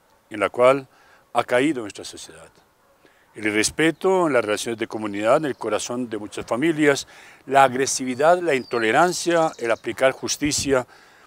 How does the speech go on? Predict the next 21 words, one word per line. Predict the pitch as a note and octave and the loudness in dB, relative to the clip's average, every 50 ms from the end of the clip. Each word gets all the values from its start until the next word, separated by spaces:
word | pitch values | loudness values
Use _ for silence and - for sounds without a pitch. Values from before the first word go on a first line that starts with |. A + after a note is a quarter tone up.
| _ - | _ -8
no | G#3 G#3 | -2 0
me | A3 G#3+ | 2 2
importa | G3 D3+ - F3+ D#3 - C#3+ B2+ | 2 2 2 2 4 4 2 2
cómo | - C#3+ D3 C#3+ C#3 C3 A2+ G#2+ A2 - _ - | 6 6 6 6 6 2 0 0 -2 -4 _ -2
y | B2 | 0
hacia | A#2+ G#2 - - G2+ | 0 0 0 -2 -4
quién, | - - E3 E3 F3+ F3+ E3+ _ _ _ - - _ _ _ - | -2 0 0 2 2 0 -4 _ _ _ -20 -20 _ _ _ -8
la | A#2 A#2 B2 A#2 A2+ | 0 6 6 6 6
agresividad | - - B2 C3+ B2+ B2 B2+ B2 - - B2 A#2+ B2 A#2 B2 C#3 D3 D3+ D3+ - _ _ _ _ _ _ _ _ _ _ _ - | 6 4 2 2 2 4 2 2 2 0 -2 -2 0 2 4 6 6 6 4 0 _ _ _ _ _ _ _ _ _ _ _ -6
en | C3 B2+ B2+ A#2+ | 0 2 2 2
el | A#2 A2+ G#2+ | 2 -2 -2
transporte | - - G#2 - - - A2+ G#2 - G#2+ | -4 -6 -10 -8 -6 -6 -6 -6 -6 -8
público, | - C3+ D#3 D#3 D#3 D3 C#3+ - - C#3 C3 A2+ _ _ - - - _ _ | -4 -2 -2 0 0 0 0 0 0 -2 -2 -2 _ _ -20 -20 -20 _ _
la | - C3+ C#3 C#3 | -2 0 0 2
inseguridad | C3+ C3+ B2+ - - C#3+ C3 A#2 B2 A#2+ C3 C#3 C#3+ C3+ | 0 -2 -4 -6 -6 -6 -6 -6 -4 -2 0 0 0 -2
callejera, | - - B2 G#2+ G#2+ G2 - - D#3 D#3+ D#3 D3 C#3+ C3+ | -2 -4 -4 -4 -4 -6 -4 -2 0 0 2 2 2 0
todo | - _ _ - G3+ G3+ G3 F#3+ F3+ | -2 _ _ 2 4 4 4 4 2
esto | D#3+ D3 - - - - G2+ G2+ - | 2 -2 -6 -10 -12 -14 -14 -14 -12
y | - A2+ | -10 -8
mucho | G#2+ A#2 A#2+ A2 - G#2+ | -6 -6 -6 -6 -6 -6
más | G#2+ C3 D3 D#3+ D#3 - - | -2 0 0 0 -2 -4 -12